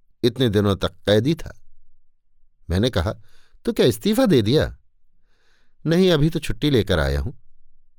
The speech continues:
अभी इस महीने का वेतन भी नहीं मिला। मैंने लिख दिया है, यहां के पति से भेज दें। नौकरी तो अच्छी है मगर काम बहुत करना पड़ता है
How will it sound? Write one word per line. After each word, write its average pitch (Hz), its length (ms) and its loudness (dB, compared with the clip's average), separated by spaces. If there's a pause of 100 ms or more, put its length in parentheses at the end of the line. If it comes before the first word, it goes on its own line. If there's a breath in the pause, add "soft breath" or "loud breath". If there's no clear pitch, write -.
(240)
अभी 135 240 2
इस 127 120 -2
महीने 131 280 2
का 123 100 0
वेतन 101 400 0
भी 104 120 0
नहीं 104 220 0
मिला। 76 260 -6 (640)
मैंने 131 180 2
लिख 120 220 -2
दिया 135 220 4
है, 123 160 -2
यहां 113 200 0
के 113 100 -10
पति 95 260 -6
से - 120 -10
भेज 62 180 -10
दें। - 180 -20 (1000 soft breath)
नौकरी 160 340 2
तो 185 120 2
अच्छी 160 260 2
है 160 100 4
मगर 123 260 2
काम 170 320 -2
बहुत 76 220 -4
करना 67 280 -8
पड़ता 67 320 -8
है 58 140 -8